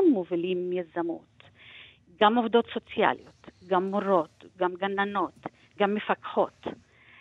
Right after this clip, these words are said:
אנחנו רק נתנו את החוט הקטן, ותמכנו בהרבה ספרים,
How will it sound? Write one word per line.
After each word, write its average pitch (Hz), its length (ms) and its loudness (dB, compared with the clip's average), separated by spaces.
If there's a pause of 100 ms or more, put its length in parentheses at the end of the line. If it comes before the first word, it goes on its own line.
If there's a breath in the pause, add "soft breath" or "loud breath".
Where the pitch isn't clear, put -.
(100)
אנחנו 233 360 2
רק 320 240 4
נתנו 269 520 4
את - 120 -2
החוט - 420 -4
הקטן, 175 520 0 (460 loud breath)
ותמכנו 208 880 2
בהרבה 208 600 0 (220)
ספרים, 180 540 -2